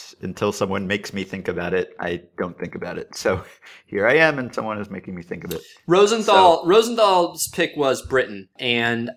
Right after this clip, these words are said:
Speaker 2: I think Britton is going to win.
Speaker 1: Do you?
Speaker 2: I do, and I just think that it's a combination. Well, it's mostly that there's not a great starter, and
Speaker 1: Mm-hmm.
Speaker 2: there's not really a clear pick from the starters. It's very messy.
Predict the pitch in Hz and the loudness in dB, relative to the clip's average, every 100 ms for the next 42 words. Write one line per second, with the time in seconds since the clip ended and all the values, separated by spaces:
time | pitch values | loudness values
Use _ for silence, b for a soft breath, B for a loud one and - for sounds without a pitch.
0 | - 151 196 - 302 - 196 185 156 131 | 0 0 0 -6 -12 -2 -2 -2 -6 -6
1 | - 131 123 - 113 104 92 - 135 95 | -6 -6 -6 -6 -6 -6 -8 -4 -4 -4
2 | 90 _ - 175 151 190 165 113 98 - | -8 _ -4 -4 2 4 6 6 2 -2
3 | 143 147 151 170 - 190 170 151 151 147 | -2 0 0 -4 -4 -4 -4 0 0 0
4 | 147 - 151 147 135 127 - 127 127 b | -4 -4 -2 0 0 -2 -4 -6 -6 b
5 | b b b 160 156 135 147 170 175 160 | b b b 6 6 6 2 2 2 0
6 | 131 123 117 120 123 135 123 120 117 - | 0 0 -2 0 2 0 0 0 0 -2
7 | - 101 98 101 - - 113 110 110 107 | -2 -2 -2 -4 -8 -6 -4 -2 -2 -4
8 | 107 104 - 120 120 135 131 131 120 113 | -6 -10 -14 -10 -2 -2 0 2 2 0
9 | 95 95 - _ - - 123 147 165 147 | -2 -6 -10 _ -20 -12 -2 2 2 2
10 | 127 101 104 - - 120 104 98 104 95 | 0 -2 -2 -8 -14 -10 -8 -8 -6 -6
11 | 98 104 104 95 113 117 101 92 - 95 | -4 -6 -8 -4 -2 -2 -4 -6 -6 -8